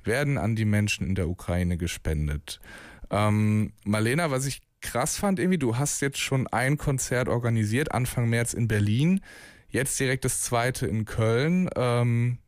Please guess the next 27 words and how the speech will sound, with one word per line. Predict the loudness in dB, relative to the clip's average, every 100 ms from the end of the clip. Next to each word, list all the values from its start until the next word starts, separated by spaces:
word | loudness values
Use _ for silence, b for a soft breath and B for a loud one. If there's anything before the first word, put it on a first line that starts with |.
| -6
geht | -4 -2 -2
irgendwie | 0 2 0
super | -2 -2 -2
schnell. | 0 0 2 0 -4 B B B
Wie | -6 0 2 4 2 -2 -6
kam | -2 2 2 2
ba-, | 0 0
da | 0
bei | 0
dir | 0 2
der | 2
Anstoß? | 2 0 0 0 0
Also | 0 0 2
da | 2 2
muss | 2 2
ja | 0
wirklich | 0 -2 -4 -6 -12
zack | -8 -2 -2 -2 -10 -4
und | -2 0
dann, | 2 2 2 2 0
ähm, | 0 2 2 2 0
ab | -2 -2
dafür, | -4 -2 0
wir | 0
machen | 0 -2 -6
ein |
Konzert. | -4 -4 -2 0 0 -4